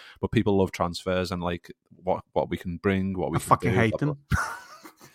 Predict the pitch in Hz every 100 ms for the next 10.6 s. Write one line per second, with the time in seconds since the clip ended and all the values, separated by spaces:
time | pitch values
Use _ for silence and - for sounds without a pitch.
0 | _ - 160 185 156 165 156 156 135 135
1 | 170 180 156 170 175 127 - 156 127 139
2 | 156 151 117 113 120 113 117 120 139 123
3 | - 113 131 110 107 - 110 101 113 113
4 | 107 90 101 98 - 92 92 101 110 113
5 | 104 76 90 95 101 - 101 - 117 117
6 | 120 87 92 85 82 _ - 92 87 85
7 | 85 85 90 104 - 104 - - - _
8 | - 95 101 117 123 113 110 - 98 104
9 | 113 127 120 101 104 - 104 98 95 92
10 | 98 92 92 85 95 110